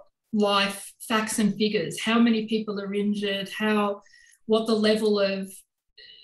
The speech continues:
depression and post-traumatic stress disorders are after those events. But I think that it's something quite different if you're, say, an oral historian and then you're going and doing interviews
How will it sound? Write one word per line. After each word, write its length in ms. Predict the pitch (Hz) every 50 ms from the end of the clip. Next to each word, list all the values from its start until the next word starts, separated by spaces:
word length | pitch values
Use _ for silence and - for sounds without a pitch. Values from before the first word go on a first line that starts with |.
| - _ _ _ _ _ _ -
depression 640 | 226 226 - - 240 220 220 220 - - 233 214 208
and 280 | 202 202 202 190 -
post-traumatic 760 | - - 226 214 214 - - 226 214 214 208 202 196 190 -
stress 640 | - - - - - - 214 202 202 196 196 - - -
disorders 580 | 220 214 - 233 214 214 208 196 208 202 - -
are 320 | 208 196 196 196 202 196 -
after 380 | - 185 202 208 208 - 214 202
those 240 | 196 196 202 202 214
events. 580 | 202 202 196 185 180 180 - - - - - _ _ _ _ _ _ _ -
But 80 | - 226
I 80 | 262
think 300 | 269 - 330 339 349 349
that 240 | - 320 294 - - 240
it's 140 | - -
something 320 | - 302 320 - 440 440 427
quite 380 | - - - 320 302 269 - - - -
different 480 | - 233 240 240 - 262 247 240 233 - _ _ _ _ _ _ _ _ _ _ _ _ _ _ _ _ -
if 200 | - 254 240 -
you're, 100 | 254 254
say, 260 | 233 233 - 247 233 233
an 100 | 220 214
oral 260 | 208 214 220 226 220
historian 760 | - 233 220 - - 208 196 214 220 220 220 214 214 214 208
and 160 | 208 208 208
then 140 | 214 214 214
you're 140 | 214 220 214
going 320 | 214 214 214 208 214 208
and 100 | 208 196
doing 260 | 196 208 202 202 202 -
interviews 800 | - 202 - - 220 214 220 214 233 254 311 330 - - - -